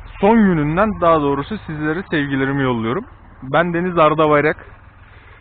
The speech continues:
Ee, Tekirdağ Ergen ilçesi Misinli köyünde çiftçilik yapmaktayız.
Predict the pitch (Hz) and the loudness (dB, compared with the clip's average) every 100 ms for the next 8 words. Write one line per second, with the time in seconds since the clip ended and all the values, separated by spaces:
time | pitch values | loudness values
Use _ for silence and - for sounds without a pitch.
0 | - - - 127 131 131 131 135 135 110 | -20 -16 -8 -4 -2 -2 -2 -2 -4 -8
1 | - - - - - - - - - - | -16 -20 -20 -20 -20 -20 -20 -20 -20 -14
2 | - 143 202 175 180 185 - 143 147 170 | -8 -4 -4 0 2 0 2 0 2 -2
3 | 180 170 165 - 170 160 156 170 165 160 | -4 -6 -8 -10 -6 -6 -6 -6 -6 -4
4 | 147 139 143 143 139 - - - - - | -2 -2 0 -2 -2 -6 -20 -20 -20 -16
5 | 117 - 117 - 113 - 113 - 139 165 | -14 -10 -10 -6 -8 -6 -10 -6 -8 -8